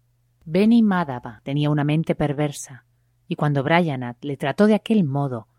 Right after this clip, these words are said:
decidió vengarse y darle una lección, tanto a él como a los Vaisnavas. Con algunos amigos de su misma calaña, planeó acorralar a Bryanat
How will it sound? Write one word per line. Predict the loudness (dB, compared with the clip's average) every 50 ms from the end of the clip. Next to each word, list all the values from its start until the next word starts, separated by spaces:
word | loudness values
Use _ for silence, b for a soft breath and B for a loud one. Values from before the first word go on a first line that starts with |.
| _ _ _ -8
decidió | -8 -8 -6 -4 -2 0 2
vengarse | 2 2 2 2 2 0 -2 -2 -4 -10 -8
y | -8 -4
darle | -2 -2 0 2 4 4
una | 4 4 4
lección, | 0 -4 -8 -10 -6 -4 -2 -2 -2 -4 -8 _ _ _ _ _ _ _ _ _ -4
tanto | -2 0 0 0 0 0 0
a | 0 2
él | 0 0 -2 -4
como | -4 -4 -4 -2 -2
a |
los | -4 -6 -6
Vaisnavas. | -8 -10 -12 -10 -10 -10 -10 -10 -12 -16 -20 _ _ _ _ _ _ _ _ _ _ _ _ _ _ _ _ _ _ _ _ _ _ _ _ _ _ _ _ _
Con | -2 0 2
algunos | 2 2 4 6 6 6 6 6
amigos | 4 4 4 4 2 2 0
de | 0 -4
su | -6 -4
misma | -2 -2 0 0 0 0 0
calaña, | 0 -4 -6 -4 -4 -4 -4 -4 -6 -10 -14 _ _ _ _ _ _ _ _ _
planeó | 0 0 2 2 4 4 6 6
acorralar | 4 4 4 2 0 0 0 0 0 0 0
a | 0
Bryanat | -2 -2 -2 -2 -2 -2 -4 -8 -10 -12 -14 -16 _